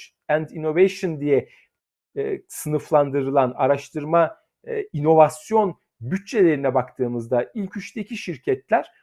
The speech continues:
otomotiv şirketleri diyor. İki binli yılların başında Amerika'da da böyleydi. Şimdi bu ilk üç şirket teknoloji şirketleri diyor.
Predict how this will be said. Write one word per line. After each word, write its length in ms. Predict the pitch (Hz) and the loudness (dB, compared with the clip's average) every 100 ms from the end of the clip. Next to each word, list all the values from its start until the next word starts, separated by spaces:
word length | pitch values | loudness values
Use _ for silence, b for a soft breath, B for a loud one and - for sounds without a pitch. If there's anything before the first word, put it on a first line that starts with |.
| _ | _
otomotiv 400 | 233 294 302 311 | -8 -6 -4 -4
şirketleri 800 | - 196 160 147 - 127 113 98 | -4 -6 -4 -6 -4 -4 -4 -6
diyor. 180 | 101 - _ _ - | -10 -12 _ _ -20
İki 220 | - 330 | -12 -6
binli 240 | 339 254 | -4 2
yılların 500 | 202 170 160 156 151 | 6 6 6 2 2
başında 560 | 143 143 151 143 233 - | -2 -4 -8 -4 -4 -2
Amerika'da 560 | 220 226 285 - 294 233 | -2 -2 -4 -4 -2 0
da 120 | 170 | 0
böyleydi. 400 | 147 127 120 110 | 0 0 -2 -6
Şimdi 440 | - 285 285 190 | -12 -12 -8 -8
bu 140 | 202 320 | -8 -10
ilk 260 | 311 - | -14 -12
üç 200 | 175 - | -14 -14
şirket 420 | - 131 254 302 b b b | -18 -10 -8 -8 b b b
teknoloji 460 | - - 339 320 277 | -8 -6 -4 -4 -4
şirketleri 720 | - 170 147 131 131 110 104 | -6 -4 -4 -4 -2 -2 -4
diyor. 180 | 101 | -10